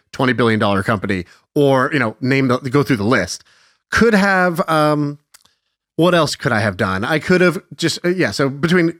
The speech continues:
investing, starting a company, or joining a company, there was a lot of different ways to capitalize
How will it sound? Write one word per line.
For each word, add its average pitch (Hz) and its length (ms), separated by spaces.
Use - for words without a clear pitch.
investing, 190 520
starting 185 280
a - 20
company, 175 280
or 120 140
joining 156 240
a - 40
company, 143 260
there 135 100
was 127 180
a 151 100
lot 156 240
of 175 80
different 151 260
ways 113 480
to 127 540
capitalize 131 880